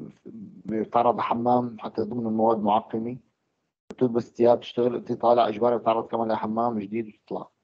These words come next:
تمام. هاي الشغلة كمان كثير مهمة. بالنسبة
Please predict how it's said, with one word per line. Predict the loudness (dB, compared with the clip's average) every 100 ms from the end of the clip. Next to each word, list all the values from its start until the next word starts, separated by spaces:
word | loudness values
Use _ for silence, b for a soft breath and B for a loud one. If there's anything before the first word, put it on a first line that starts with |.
| _
تمام. | -4 -4 -4 -12 _ _ _ 0
هاي |
الشغلة | 0 0 -2
كمان | -2 -4
كثير | -4 -8
مهمة. | -8 -10 -8 -8 -8 -12 _ _ _ _ _ _ _ _ _
بالنسبة | -6 -2 2 4